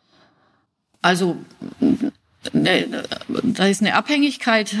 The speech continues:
äh, entstanden von den Großkonzernen, A, zum, äh, was Saatgut betrifft, ähm,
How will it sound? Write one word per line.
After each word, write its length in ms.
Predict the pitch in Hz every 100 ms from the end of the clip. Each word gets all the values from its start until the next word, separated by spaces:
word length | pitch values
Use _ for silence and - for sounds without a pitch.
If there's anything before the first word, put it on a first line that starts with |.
| -
äh, 280 | 214 208 -
entstanden 560 | 202 196 - 202 208 202
von 200 | 196 196
den 220 | 196 180
Großkonzernen, 880 | 196 247 - 240 220 233 208 202 196
A, 260 | 175 202
zum, 240 | 202 196 185 -
äh, 340 | 95 - -
was 200 | - 185
Saatgut 500 | - 247 269 277 254
betrifft, 640 | - 233 - 262 269 - - - - - - - _
ähm, 600 | - 202 190 190 190 190